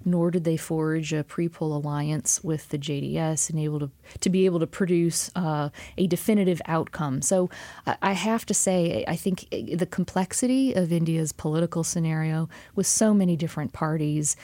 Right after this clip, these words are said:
the, the ability to have both pre-poll as well as post-poll or support from the outside to form coalitions. You just truly don't know. I know right now, uh, people keep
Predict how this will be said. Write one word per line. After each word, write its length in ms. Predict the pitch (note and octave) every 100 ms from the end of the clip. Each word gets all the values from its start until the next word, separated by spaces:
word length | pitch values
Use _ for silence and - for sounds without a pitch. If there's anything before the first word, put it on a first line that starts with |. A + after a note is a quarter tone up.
| - -
the, 160 | - F3+
the 180 | F3+ F3
ability 460 | E3 F#3 F3+ F3+ E3+
to 80 |
have 560 | D#3 D#3 D3+ D#3 D3+ - - - - -
both 260 | E3 D#3+
pre-poll 720 | - - F#3+ F3+ - F3 F3
as 160 | E3+ E3
well 240 | E3 E3
as 260 | E3 D#3 D3+ - -
post-poll 840 | - F#3+ F#3 - - F3 F3 E3+ E3+
or 180 | E3 D3+
support 400 | - D#3+ F#3 -
from 160 | -
the 160 | E3 D#3+
outside 480 | E3 - - E3 D#3+
to 60 | -
form 260 | - D#3
coalitions. 720 | D#3+ - D#3 E3+ E3 E3 E3 D#3+
You 60 |
just 240 | D#3 D#3 -
truly 520 | - G#3 G#3 F3+ D#3
don't 320 | D3 D3+ D3+
know. 460 | E3+ E3 E3 E3 E3 - - -
I 60 | E3
know 160 | E3+
right 220 | E3 D#3+ -
now, 520 | E3+ E3 E3 E3 E3+ -
uh, 260 | C#3 A2+ - - -
people 260 | F#3+ F#3
keep 240 | E3+ -